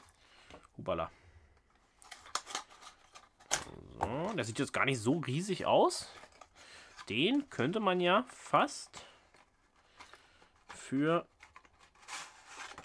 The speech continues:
fürs, ähm, Hechtangeln nutzen. So.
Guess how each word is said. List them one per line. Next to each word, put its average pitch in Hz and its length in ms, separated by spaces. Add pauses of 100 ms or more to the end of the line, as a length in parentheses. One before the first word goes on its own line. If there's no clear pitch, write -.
(420)
fürs, 123 640
ähm, 110 480 (1300)
Hechtangeln 123 440
nutzen. 104 280 (1800)
So. 110 280